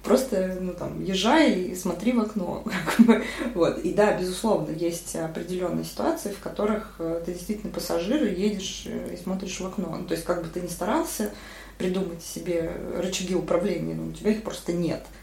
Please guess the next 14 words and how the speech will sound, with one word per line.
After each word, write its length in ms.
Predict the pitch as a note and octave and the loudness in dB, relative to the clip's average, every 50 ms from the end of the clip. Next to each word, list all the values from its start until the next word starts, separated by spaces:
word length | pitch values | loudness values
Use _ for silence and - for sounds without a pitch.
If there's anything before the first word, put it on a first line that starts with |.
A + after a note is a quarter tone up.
| - - | 2 6
И 60 | E3+ | 6
это 180 | E3+ E3+ E3+ F3 | 6 6 6 4
нормально. 500 | E3+ F3+ F#3 F3+ E3+ D#3 C#3+ C#3+ D3 D3+ | 2 2 4 4 4 2 2 0 0 2
Или 160 | D#3+ F#3 F#3 | 4 4 4
когда 360 | F#3 F3 E3 E3 E3+ F3 F3 | 4 2 2 4 4 4 4
у 80 | E3+ E3 | 4 2
тебя 220 | - - E3+ E3+ | 2 4 4 4
период 380 | E3+ - F#3 F#3 F3+ D#3+ D#3 D#3+ | 4 4 2 2 2 0 0 0
в 20 | E3 | 2
жизни 280 | C4 D#4 D4 A#3+ A3+ | 2 6 6 6 6
такой, 300 | - F3 - - E3+ E3 | 4 2 0 0 0 0
что 180 | E3 - - D#3+ | 0 -2 -4 -8
ты, 280 | D#3+ G3+ G#3+ A3 G#3+ - - - - - - - - - | -4 -2 -2 -2 -2 -4 -10 -14 -14 -16 -16 -18 -12 -8
э, 300 | - E3+ E3 D#3+ D#3 D3+ | -4 -4 -2 -2 -2 -2